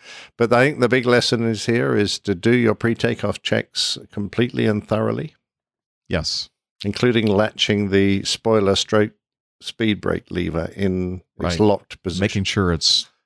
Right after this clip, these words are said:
Speaker 2: yeah.
Speaker 1: Although I must admit, I, someone perhaps can explain to me why a glider's, uh, spoilers stroke speed brakes, uh, are d-, designed to be sucked out. Surely the safest thing is for them to be blown in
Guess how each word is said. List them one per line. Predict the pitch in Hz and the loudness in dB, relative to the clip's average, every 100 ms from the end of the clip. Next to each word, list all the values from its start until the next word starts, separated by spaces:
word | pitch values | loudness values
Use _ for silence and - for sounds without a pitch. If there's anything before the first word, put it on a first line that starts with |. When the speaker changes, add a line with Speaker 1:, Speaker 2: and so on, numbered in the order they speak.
| _ | _
Speaker 2:
yeah. | 85 71 120 - | -8 -8 -8 0
Speaker 1:
Although | 123 127 | 2 4
I | 127 | 4
must | 147 - | 2 2
admit, | 123 113 - | 2 2 2
I, | 117 110 107 | 2 2 0
someone | - 143 131 | 0 0 2
perhaps | 120 113 - | 0 -2 -4
can | - 110 | -6 -4
explain | 104 - 113 120 117 | -4 -4 0 0 0
to | 120 | 0
me | 143 | -2
why | 156 95 107 110 107 107 - | 0 0 2 4 2 0 -6
a | 101 | -8
glider's, | 107 104 107 101 95 - - | 0 2 2 2 0 -4 -4
uh, | 101 101 104 | -4 -2 -2
spoilers | - - 110 107 104 92 - - - | -6 -2 2 4 4 2 -2 -10 -12
stroke | - 104 98 - | -6 -2 -2 -2
speed | 101 101 | -2 -2
brakes, | 87 95 95 - - - | 0 -4 -2 -4 -4 -2
uh, | 98 101 | 0 2
are | 95 104 | 4 2
d-, | 92 107 - _ _ | 2 -4 -8 _ _
designed | 104 92 107 113 92 | -2 2 4 2 2
to | 107 98 _ _ _ _ - - - | 2 2 _ _ _ _ -20 -12 -4
be | 104 | 0
sucked | - - 123 - - | 2 2 0 -4 -2
out. | 113 131 202 - - _ _ _ _ _ | 0 2 -2 -6 -14 _ _ _ _ _
Surely | - 131 135 107 | 0 4 4 4
the | 101 | 2
safest | - 120 113 104 - | 2 2 2 0 -2
thing | 110 104 | 0 2
is | 101 92 | 2 0
for | - | -2
them | 101 104 95 | 2 2 0
to | 87 | -2
be | 95 | -2
blown | 87 110 107 98 92 | 0 2 4 2 2
in | 85 78 120 | 0 -2 -6